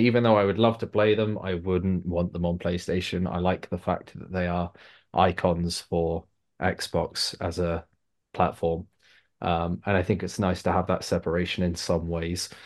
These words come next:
Um, so yeah, I'm, yeah, I'd prefer to see the more creative endeavors in the double A or the smaller triple A games making their way over so that they can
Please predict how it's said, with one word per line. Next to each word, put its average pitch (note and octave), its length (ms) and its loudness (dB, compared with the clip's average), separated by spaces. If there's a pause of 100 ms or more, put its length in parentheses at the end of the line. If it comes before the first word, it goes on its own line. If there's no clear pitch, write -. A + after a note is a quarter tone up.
(320)
Um, F2 600 2 (160)
so G#2+ 480 8
yeah, D#3+ 340 8
I'm, E3 360 6 (640)
yeah, A2 220 10
I'd G#2+ 140 4
prefer C3 280 6
to A#2+ 40 2
see A#2 200 0
the G#2+ 80 0
more G2 140 0
creative F2 420 -2
endeavors E2+ 400 -4
in F2+ 60 0
the F2 60 2
double F2 320 0
A E2+ 200 2
or E2+ 340 -2 (280)
the A2+ 80 -2
smaller F2+ 380 2
triple F2 360 -4
A E2+ 100 -2
games E2+ 400 -6
making F2 240 -6
their F2+ 140 -4
way F2+ 200 -2
over F2 280 -4
so F2+ 180 0
that F2+ 160 -4
they F#2 140 0
can F2 340 -2